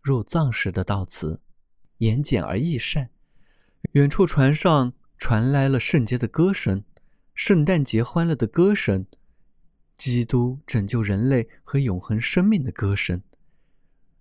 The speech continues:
让歌声冲天！上帝的虔诚信徒，哈利路亚！我们当然都已丰足，那幸福无可比拟！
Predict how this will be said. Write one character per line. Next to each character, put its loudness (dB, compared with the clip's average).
让 2
歌 2
声 2
冲 0
天！ 0
上 2
帝 4
的 2
虔 2
诚 0
信 2
徒， 0
哈 0
利 2
路 2
亚！ -2
我 4
们 4
当 4
然 0
都 -2
已 -2
丰 -2
足， -4
那 -2
幸 2
福 0
无 -4
可 0
比 -2
拟！ 0